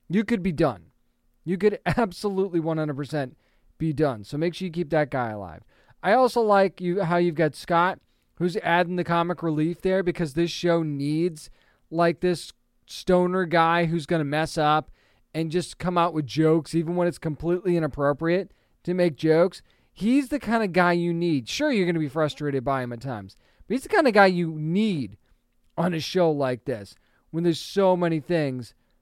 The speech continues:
going on. But i-, i-, as far as characters I'm keeping my eye on, though, keeping my eye on Ty,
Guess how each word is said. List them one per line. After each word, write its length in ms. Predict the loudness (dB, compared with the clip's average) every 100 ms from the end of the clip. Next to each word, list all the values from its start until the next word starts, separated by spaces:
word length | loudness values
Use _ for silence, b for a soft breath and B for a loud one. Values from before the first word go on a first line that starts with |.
| _ -4
going 340 | 0 2 2 -2
on. 340 | -2 -6 -12 _ _ _ 4
But 160 | 4
i-, 20 |
i-, 420 | 4 -12 -8 -8 -2
as 220 | -2 -2
far 200 | 0 0
as 100 | 0
characters 420 | 0 0 0 -2
I'm 120 | -2
keeping 260 | -2 -6 -2
my 220 | 0 2
eye 260 | 2 2 0
on, 240 | -2 -6
though, 300 | -10 -12 -16 _ _ _
keeping 240 | -4 -2 2
my 220 | 4 4
eye 260 | 4 4 4
on 180 | 2
Ty, 520 | 0 -4 -4 -6 -12